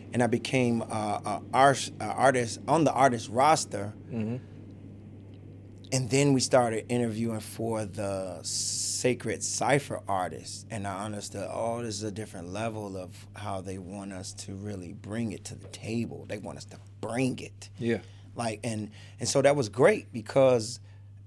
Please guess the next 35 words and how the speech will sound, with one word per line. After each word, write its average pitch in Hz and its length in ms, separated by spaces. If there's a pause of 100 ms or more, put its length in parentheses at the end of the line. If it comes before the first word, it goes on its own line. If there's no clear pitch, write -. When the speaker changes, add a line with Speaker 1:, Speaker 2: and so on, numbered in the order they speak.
Speaker 1:
as 120 140
an 113 160
artist, 147 560 (120)
people 139 280
just 113 320
want 123 300
you 127 100
to 110 100
do 110 480 (1040)
what 120 360 (100)
they've 110 200
heard 131 300
of 135 160
you, 135 300
or 113 320
they 123 160
just, 120 280
just 113 200
want 117 200
you 113 60
to 117 100
do - 40
your 123 140
little 123 160
piece 110 400 (280)
and 113 100
Speaker 2:
Mm-hmm. 113 80
Speaker 1:
let 113 140
us 104 160
do 117 180
this 110 240
thing 127 320
here. 110 300 (260)
Speaker 2:
Right. 107 180
Speaker 1:
And 120 240